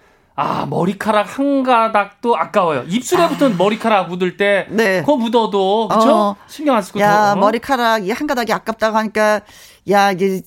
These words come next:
Speaker 2: 대충 저는 <laughs> 연식이,
Speaker 1: 예.
Speaker 2: 이분의 연식이 어느 순간 이럴 때가 있어요.
Speaker 1: 아.
Speaker 2: 머리카락이 한 가닥이 너무 아까워. 막 널어야지 되는 거 있잖아요.
Speaker 1: 어,
Speaker 2: 네.
Speaker 1: 그렇죠. 흰머리 뽑기도
Speaker 2: 어, 네.
Speaker 1: 아깝고.
Speaker 2: 아, 뽑으면 절대 안 돼요. 네.
Speaker 1: 음.
Speaker 2: 김도현님,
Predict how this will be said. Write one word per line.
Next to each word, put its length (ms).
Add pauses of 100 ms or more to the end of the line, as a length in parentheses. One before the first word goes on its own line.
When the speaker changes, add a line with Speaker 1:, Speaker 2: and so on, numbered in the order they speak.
Speaker 2:
대충 480
저는 200 (120)
<laughs> 60
연식이, 800 (260)
Speaker 1:
예. 440
Speaker 2:
이분의 400
연식이 540 (360)
어느 280
순간 360
이럴 160
때가 220
있어요. 380 (100)
Speaker 1:
아. 240
Speaker 2:
머리카락이 680 (240)
한 180
가닥이 320
너무 300
아까워. 360 (180)
막 200
널어야지 520
되는 240
거 80
있잖아요. 460
Speaker 1:
어, 40
Speaker 2:
네. 240
Speaker 1:
그렇죠. 380
흰머리 340
뽑기도 480 (200)
Speaker 2:
어, 60
네. 180
Speaker 1:
아깝고. 140
Speaker 2:
아, 60
뽑으면 300
절대 240
안 120
돼요. 260
네. 200
Speaker 1:
음. 60 (320)
Speaker 2:
김도현님, 840